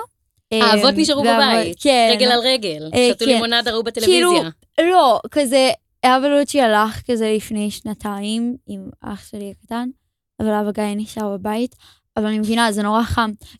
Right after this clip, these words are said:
Speaker 2: גם
Speaker 1: <laughs> קשה
Speaker 2: <laughs>
Speaker 1: להם.
Speaker 2: כן, כן. לא,
Speaker 1: קשישים.
Speaker 2: אבל לא, גם אני, אז כאילו, אני, אה, בשנה האחרונה, אז ה-, הייתי שם וזה,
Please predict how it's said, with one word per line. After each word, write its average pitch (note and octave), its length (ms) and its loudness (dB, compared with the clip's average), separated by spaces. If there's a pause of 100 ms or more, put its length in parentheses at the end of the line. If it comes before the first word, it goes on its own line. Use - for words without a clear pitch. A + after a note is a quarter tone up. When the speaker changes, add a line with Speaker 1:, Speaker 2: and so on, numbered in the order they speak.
Speaker 2:
גם A#3+ 200 4 (220)
Speaker 1:
<laughs> F#4+ 240 6
קשה B3+ 340 0
Speaker 2:
<laughs> C#4+ 60 2
Speaker 1:
להם. E4 340 4
Speaker 2:
כן, D4+ 180 2
כן. D#4+ 120 -12 (140)
לא, E4+ 160 8
Speaker 1:
קשישים. D#4 200 2 (260)
Speaker 2:
אבל C#4+ 200 4 (120)
לא, D#4+ 320 4
גם C4 220 0 (100)
אני, B3 320 2 (280)
אז A#3+ 220 0
כאילו, B3+ 400 0 (320)
אני, A3 480 0
אה, A3 260 0
בשנה A3 380 -2
האחרונה, G#3+ 400 -4 (560)
אז A3 360 -2 (120)
ה-, F#3 220 -2
הייתי A3+ 320 0
שם C4+ 320 0
וזה, A3 280 0